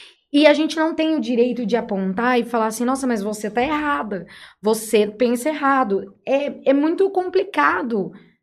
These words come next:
a gente fazer esses apontamentos. Só que a rede social, ela virou terra de ninguém. Ela virou algo muito assim.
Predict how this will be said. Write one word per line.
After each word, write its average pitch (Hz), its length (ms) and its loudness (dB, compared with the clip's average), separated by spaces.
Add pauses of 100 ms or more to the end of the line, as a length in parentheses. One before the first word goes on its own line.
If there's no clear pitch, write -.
a 214 100 0
gente 240 260 0
fazer 220 320 2
esses 220 240 0
apontamentos. 214 540 -4
Só 302 160 2
que 330 100 -2
a 330 40 2
rede 285 260 -2
social, 254 400 -2
ela 254 120 4
virou 247 220 0
terra 254 280 2
de 240 140 -2
ninguém. 269 520 2 (800)
Ela 214 180 4
virou 240 300 6
algo 233 360 6
muito 262 380 0
assim. 302 480 0